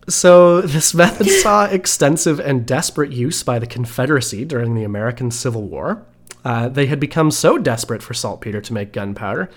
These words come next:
that they set up the Niter and Mining Bureau to increase, uh, and encourage production. Because of this, many niter beds were created as large fields of rotted manure and straw, which would have to be moistened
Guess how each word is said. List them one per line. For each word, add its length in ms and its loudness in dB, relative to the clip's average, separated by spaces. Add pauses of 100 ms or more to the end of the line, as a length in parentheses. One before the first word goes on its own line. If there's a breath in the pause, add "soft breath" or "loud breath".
(300 loud breath)
that 140 2
they 100 2
set 240 2
up 260 0
the 100 -4
Niter 480 0
and 240 -2
Mining 580 -2
Bureau 680 -4
to 180 -4
increase, 680 -4
uh, 380 -4
and 160 -2
encourage 520 -2
production. 600 -8 (600 loud breath)
Because 300 0
of 100 0
this, 200 2
many 220 4
niter 320 2
beds 300 -4
were 120 -2
created 400 -4
as 240 -4
large 420 -4
fields 420 -2
of 160 -8
rotted 400 -4
manure 320 2
and 120 -2
straw, 380 -2
which 180 -4
would 80 -4
have 220 -4
to 80 -10
be 60 -2
moistened 760 0